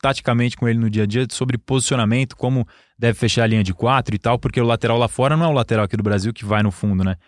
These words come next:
Eles, eles são como se fosse um quarto zagueiro pelo lado, fechando a defesa. E é o que o Juan Fran faz, mais ou menos, aqui no São Paulo.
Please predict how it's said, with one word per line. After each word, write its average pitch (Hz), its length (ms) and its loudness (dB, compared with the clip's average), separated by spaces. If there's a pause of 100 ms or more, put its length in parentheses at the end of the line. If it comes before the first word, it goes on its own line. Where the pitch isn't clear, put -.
(220)
Eles, - 320 -4
eles 101 140 -4
são 120 180 -2
como 127 200 -2
se - 80 -10
fosse 139 180 0
um 143 80 2
quarto 131 300 2
zagueiro 127 360 2
pelo 131 220 0
lado, 113 260 2
fechando 127 360 0
a - 20 -2
defesa. 117 460 -2
E 101 40 0
é 107 60 0
o 110 60 -2
que - 160 -6
o - 20 0
Juan 143 160 0
Fran 160 220 -2
faz, 139 280 2
mais 107 220 2
ou 107 60 2
menos, 101 260 0
aqui 101 160 -4
no 110 60 -2
São 139 180 -2
Paulo. 101 340 0